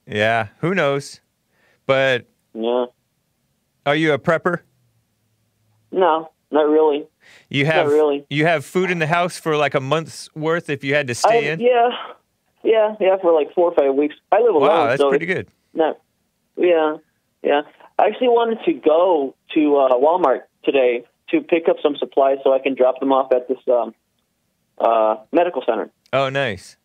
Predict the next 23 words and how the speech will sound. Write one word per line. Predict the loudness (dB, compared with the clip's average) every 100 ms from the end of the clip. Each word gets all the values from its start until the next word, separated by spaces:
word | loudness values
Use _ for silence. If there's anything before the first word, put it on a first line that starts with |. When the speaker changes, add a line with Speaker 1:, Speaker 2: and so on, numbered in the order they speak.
| _ -2
Speaker 2:
Uh, | 0 2 0 -4 -4
yeah, | 0 0 2
but | 0 0
it's | -4 -2
like, | 0 0 -4 _ _ _ _ _
I | -20 -20 _ _ 0
don't | 2 2 2
know, | -2
man. | -4 -10
You, | -12 -12 -12
you | -8
just | -4 -2
have | -2
to | -2
sort | -2 -2
of | 0
wait | 0 2
it | 2
out. | 2 0 -6 _ -2
But, | 0
Speaker 1:
Right. | 0 -2 -10 -20 _ _ -2
Speaker 2:
you |
know, | 0 0